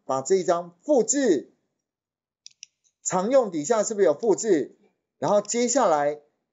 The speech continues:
贴上，请把它，例如说搬到右边去。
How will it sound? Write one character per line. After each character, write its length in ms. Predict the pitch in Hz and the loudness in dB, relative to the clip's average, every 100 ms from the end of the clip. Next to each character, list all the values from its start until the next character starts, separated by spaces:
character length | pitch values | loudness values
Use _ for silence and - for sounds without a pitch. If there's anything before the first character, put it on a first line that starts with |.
| _ | _
贴 180 | - 240 | 0 2
上， 400 | 240 240 151 _ _ _ _ _ _ _ _ _ _ _ _ _ _ _ - _ - | 2 0 -2 _ _ _ _ _ _ _ _ _ _ _ _ _ _ _ -20 _ -4
请 240 | 175 196 | -2 0
把 180 | 190 156 | 0 -2
它， 240 | 175 180 | -2 -4
例 100 | 175 | -2
如 100 | 165 | -2
说 200 | 151 170 | 0 0
搬 260 | 165 156 147 | 0 -2 -2
到 180 | 160 139 | 0 0
右 180 | 156 123 | 2 0
边 280 | 127 120 | -2 -8
去。 360 | 127 - 110 - | -10 -12 -12 -12